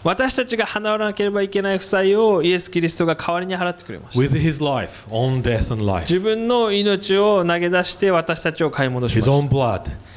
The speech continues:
Speaker 1: 自分の血で私たちをあがないました。
Speaker 2: He bought everything. He not just didn't buy us, he just whole everything, whole land. He even took our sins,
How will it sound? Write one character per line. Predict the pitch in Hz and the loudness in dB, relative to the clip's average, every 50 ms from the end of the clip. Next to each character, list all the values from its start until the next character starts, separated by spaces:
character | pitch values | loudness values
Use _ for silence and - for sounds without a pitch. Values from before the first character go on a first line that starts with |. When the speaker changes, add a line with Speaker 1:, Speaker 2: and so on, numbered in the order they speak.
| - - - - | -20 -12 -6 -2
Speaker 1:
自 | 165 190 202 | -2 0 0
分 | 214 247 247 262 | 0 0 0 0
の | 262 262 254 | 0 -2 -2
血 | 262 - 247 240 | -2 -2 -2 0
で | 247 262 247 | 2 2 2
私 | 226 196 185 180 190 180 - | 2 2 2 0 0 -2 -2
た | 185 170 | -2 -2
ち | - 160 | 0 0
を | 151 | 0
あ | 143 | 2
が | 139 135 | 0 0
な | 135 135 127 | 0 0 -2
い | |
ま | 117 98 - | -2 -4 -6
し | - - - | -6 -8 -8
た。 | - - - - - | -12 -16 -10 -4 0
Speaker 2:
He | - - 135 127 | 2 2 2 2
bought | 123 131 127 127 - - | 2 0 -2 -2 -4 -4
everything. | - 147 175 185 220 208 - - 202 185 | -2 -2 -2 0 -2 -2 -2 -2 -2 -2
He | 202 233 226 | -2 -2 0
not | 233 233 226 214 | 0 -2 -2 -2
just | - 220 - - | -2 -4 -2 -2
didn't | 233 202 202 185 147 | 0 0 0 0 0
buy | 151 160 175 190 220 | 0 0 0 0 -2
us, | 240 226 - - | -2 -4 -4 -2
he | 185 170 | -2 -2
just | 170 165 156 - | 0 -2 -2 -4
whole | - - - 156 160 180 190 190 185 185 | -4 -4 0 2 2 2 2 0 0 0
everything, | 190 202 208 240 226 - 190 151 120 104 | -2 0 0 0 0 0 0 -2 -2 0
whole | 104 151 160 180 175 170 | 0 2 4 4 4 4
land. | 160 165 170 170 170 - - - - - | 4 2 0 0 -2 -6 -10 -12 -6 0
He | 135 135 135 | 2 2 4
even | 139 143 165 165 | 4 4 2 2
took | - - 180 - - 220 | 2 0 0 0 0 2
our | 214 202 185 | 2 2 0
sins, | - - 170 156 160 160 156 160 - | 0 0 0 0 0 0 -2 -4 -6